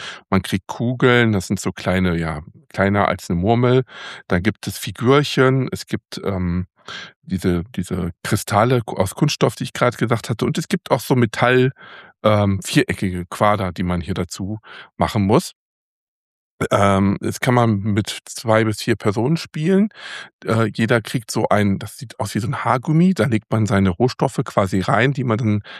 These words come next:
nach und nach auf dem Boot, ähm, verteilen muss. Und der Kniff ist einfach dabei, dass, ähm, dieses kleine Holzboot, das hat auch noch so eine schöne Fahne dabei, damit es so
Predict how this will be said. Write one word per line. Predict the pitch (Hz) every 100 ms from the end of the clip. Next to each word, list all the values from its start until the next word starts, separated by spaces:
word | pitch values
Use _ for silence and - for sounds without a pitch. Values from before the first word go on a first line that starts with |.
| -
nach | - 113 127
und | 117
nach | - 110 107
auf | -
dem | - 98 95 - -
Boot, | - 110 117 - - -
ähm, | 101 101 98 95 _ _ _ _
verteilen | - 107 - 98 104 117
muss. | 175 - - - - - - -
Und | 113 110
der | 98
Kniff | - - 196
ist | - -
einfach | 135 - 123 -
dabei, | 123 120 139 156 - - - _
dass, | - 117 113 -
ähm, | 110 107 107 104 101
dieses | 113 101 - _
kleine | - 107 107 92
Holzboot, | 127 - - 143
das | - 107
hat | -
auch | 104 -
noch | 107
so | -
eine | 87
schöne | - 104 98
Fahne | 92 - 101 127
dabei, | 131 120 110 117 117
damit | 104 98 -
es | 90
so | 98 95